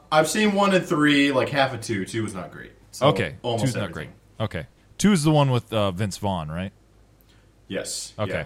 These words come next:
Speaker 1: Yeah. And Colin Farrell, or Farrell Colin, or whatever that dude's name is.
Speaker 2: <laughs> Yeah, the Penguin. Um, so,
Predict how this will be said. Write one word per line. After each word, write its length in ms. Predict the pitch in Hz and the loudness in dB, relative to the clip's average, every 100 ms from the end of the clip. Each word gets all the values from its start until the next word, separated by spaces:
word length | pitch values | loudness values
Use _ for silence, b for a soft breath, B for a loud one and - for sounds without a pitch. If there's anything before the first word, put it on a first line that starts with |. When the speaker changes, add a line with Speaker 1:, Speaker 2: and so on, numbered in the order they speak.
| - | -8
Speaker 1:
Yeah. 60 | |
And 160 | 110 92 - - | -10 -10 -14 -6
Colin 360 | 123 113 107 | -2 0 -2
Farrell, 460 | - 107 107 107 107 | -4 -2 -2 -2 -4
or 100 | - | -10
Farrell 380 | - 107 101 98 | -10 -8 -6 -8
Colin, 460 | 104 101 101 92 | -10 -12 -12 -12
or 160 | 85 87 | -14 -16
whatever 240 | 92 90 | -16 -16
that 80 | 90 | -16
dude's 180 | 95 90 | -16 -16
name 260 | 95 95 92 | -14 -14 -16
is. 120 | - _ _ | -20 _ _
Speaker 2:
<laughs> 260 | 113 131 - _ | 2 2 -2 _
Yeah, 200 | 104 90 - - | -6 -6 -8 -6
the 80 | |
Penguin. 440 | - 139 113 95 80 b b b b - | -4 -2 -4 -6 -10 b b b b -4
Um, 420 | 120 120 117 104 - _ _ b b b b b - | 0 2 0 -4 -12 _ _ b b b b b -16
so, 460 | - 220 170 151 | -2 4 4 4